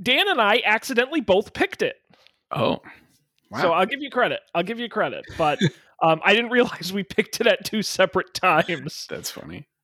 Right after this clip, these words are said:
Speaker 1: But we did. I think, I believe Dan picked it first, so you get that one. How about MacBook? Who picked MacBook?
Speaker 2: MacBook? Like the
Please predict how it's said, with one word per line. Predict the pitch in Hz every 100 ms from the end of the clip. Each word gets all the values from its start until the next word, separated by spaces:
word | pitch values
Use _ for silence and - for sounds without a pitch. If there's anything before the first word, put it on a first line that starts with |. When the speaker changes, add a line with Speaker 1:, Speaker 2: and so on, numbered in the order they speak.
| _ _
Speaker 1:
But | 156 107
we | 135
did. | 151 135 156 -
I | 143
think, | 143 190 -
I |
believe | 196 233 180
Dan | 190 180
picked | 175 -
it | 151
first, | 135 101 -
so | 147
you | 151
get | 156 147
that | 143 127
one. | 135 139 _ _ -
How |
about | 285 381 320 - _ _ _ _ _
MacBook? | 170 196 - - - - _ _
Who | 370
picked | 415 381 -
MacBook? | 147 160 - - 104 - - _ _ _ _ _ _ _ _ _ _ _ _ _ _ _ _ _ _ _
Speaker 2:
MacBook? | 151 - - - 175 - _ _ _ _ _ _ _
Like | 147 -
the | 131 98 73